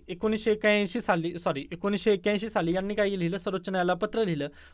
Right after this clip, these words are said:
व त्यांनी म्हटलं की महाराष्ट्र सरकार अशा पद्धतीने आदेश का घेत आहे, ज्यामुळे पहा यांचा आर्टिकल ट्वेंटी वन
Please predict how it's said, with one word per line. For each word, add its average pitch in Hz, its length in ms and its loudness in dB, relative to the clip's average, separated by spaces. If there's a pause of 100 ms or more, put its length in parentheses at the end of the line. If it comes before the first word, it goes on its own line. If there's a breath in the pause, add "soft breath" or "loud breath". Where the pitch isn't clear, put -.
व 196 60 2
त्यांनी 233 240 4
म्हटलं 208 240 -2
की 226 80 -8
महाराष्ट्र 220 460 0
सरकार 214 300 0
अशा 202 160 0
पद्धतीने 202 360 -2
आदेश 180 300 0
का 202 180 4
घेत 180 180 -2
आहे, 131 240 -2 (360 loud breath)
ज्यामुळे 214 280 4
पहा 170 240 2
यांचा 180 340 0
आर्टिकल 208 480 2
ट्वेंटी 190 260 -4
वन 196 140 0